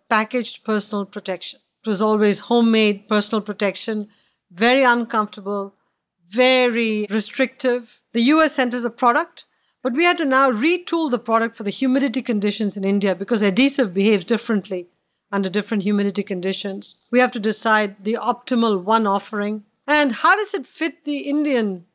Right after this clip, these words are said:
human ergonomics? So I had to request women to leave their used pads so I could inspect what the shape of the pad was after use.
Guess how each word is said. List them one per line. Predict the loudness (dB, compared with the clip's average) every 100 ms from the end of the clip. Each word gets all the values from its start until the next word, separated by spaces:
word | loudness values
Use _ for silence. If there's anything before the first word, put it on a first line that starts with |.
| _
human | -6 0 2 4 2 0 -6 _ _ _ -4
ergonomics? | 0 2 2 2 0 -6 -10 -16 -18 _ _ -2
So | 2 2 2 -2 -6 0
I | 2
had | 2 0
to |
request | -4 -4 -2 -2 0
women | 0 2 0 -2
to | -2 0 2 0 -4 _ _ _ -4
leave | 2 2 2
their | 0 2
used | 2 0 -2
pads | 0 2 2 -4
so | -2
I | -2 -2
could | -2
inspect | -2 -2 -2 -2 -2 -8 -8
what | -6
the | -4
shape | -4 -4 -4
of |
the | -4
pad | 0 0 0 -4
was | -8 -10 -16 -10
after | -4 -2 -2
use. | 0 0 -2 -6